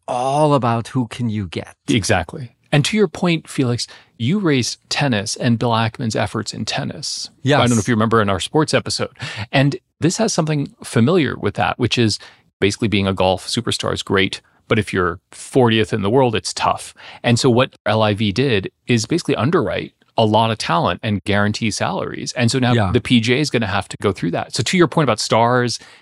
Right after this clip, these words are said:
Speaker 2: and how the rents get shared with everyone else,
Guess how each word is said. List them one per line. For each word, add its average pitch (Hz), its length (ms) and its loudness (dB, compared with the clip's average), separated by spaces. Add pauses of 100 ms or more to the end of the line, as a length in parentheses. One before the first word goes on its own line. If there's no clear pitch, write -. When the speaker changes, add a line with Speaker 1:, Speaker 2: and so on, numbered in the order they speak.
(160)
Speaker 2:
and 110 120 -2
how 117 120 0
the 107 100 2
rents 107 300 0
get - 140 -8
shared 101 460 -2
with 104 120 -4
everyone 107 380 -4
else, - 400 -4